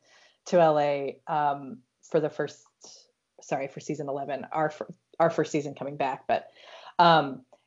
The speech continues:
and so I, I was just so low on the totem pole that I was like, "What am I doing here?" And Jonah especially just made me feel right at home and like, "No, this is yours too," and just, like, "Let's all rock it out together." And I really appreciate Jonah for,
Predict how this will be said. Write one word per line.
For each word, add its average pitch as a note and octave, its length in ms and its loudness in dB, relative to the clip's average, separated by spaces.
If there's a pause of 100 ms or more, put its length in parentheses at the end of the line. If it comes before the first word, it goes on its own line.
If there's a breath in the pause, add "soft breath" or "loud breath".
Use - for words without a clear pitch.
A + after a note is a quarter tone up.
and F#3+ 140 6
so F3 240 4
I, G3 340 6
I G#3 140 8
was F#3 240 4
just - 300 -4
so F#3+ 260 8
low D#3 220 4
on D3 200 -2
the D3+ 80 -4
totem D#3 320 -2
pole D3 240 -2
that D3 140 0
I D#3 80 2
was D3+ 140 -6
like, D3 160 -4
"What F#3+ 240 2
am C#4+ 100 2
I F#3+ 100 0
doing F#3 260 -2
here?" D3+ 320 -4
And E3 340 -2 (300)
Jonah A3+ 280 4
especially D#3+ 840 -2
just F3+ 260 -4
made D#3+ 160 -4
me D#3 120 -6
feel D3+ 340 0
right F3 260 4
at D#3+ 100 2
home D3+ 320 -6
and D3+ 80 -6
like, D3+ 220 -8
"No, F#3+ 300 2
this D#3 340 -2
is F#3 120 -4
yours D#3+ 220 -2
too," D3+ 480 -2
and C#3 380 -8 (800)
just, D#3+ 420 4
like, E3 240 2
"Let's D#3+ 260 2
all D3 200 0
rock C#3 220 -2
it C#3 60 -8
out C3+ 140 -6
together." C3+ 480 -8
And D3+ 240 -8
I E3 100 4
really D#3+ 360 2
appreciate D3 480 -8
Jonah C#3 340 -6
for, C#3 340 -6